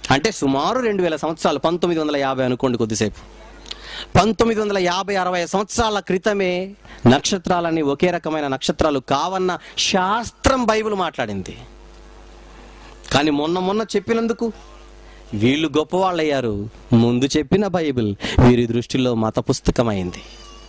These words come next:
ఈ సబ్జెక్ట్ అంతా మనం మాట్లాడలేదనుకోండి, మన మాట ఎవరు నమ్మరండి.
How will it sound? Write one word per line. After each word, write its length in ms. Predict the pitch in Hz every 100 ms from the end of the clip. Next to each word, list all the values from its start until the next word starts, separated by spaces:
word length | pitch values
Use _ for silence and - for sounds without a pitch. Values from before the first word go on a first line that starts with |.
| - - - - - - - - - - - - - - -
ఈ 100 | 175
సబ్జెక్ట్ 380 | 196 202 180 262
అంతా 140 | 240 247
మనం 140 | 214
మాట్లాడలేదనుకోండి, 880 | 165 185 247 240 208 202 214 175 120
మన 180 | 123 131
మాట 260 | 139 175
ఎవరు 260 | 147 143 170
నమ్మరండి. 760 | 151 113 120 147 135 107 87